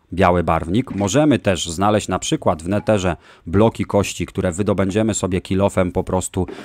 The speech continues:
i wtedy przerabiamy je na kości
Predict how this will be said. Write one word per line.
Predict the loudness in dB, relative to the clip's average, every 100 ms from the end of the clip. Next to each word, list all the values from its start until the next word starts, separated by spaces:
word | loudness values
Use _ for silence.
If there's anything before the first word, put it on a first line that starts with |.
| -8
i | -4
wtedy | 2 2 2 0
przerabiamy | 2 4 4 6 4 4 2 -2 _ -8
je | 2 4 2 0
na | 0 2 2
kości | 0 -2 -4 -4 -4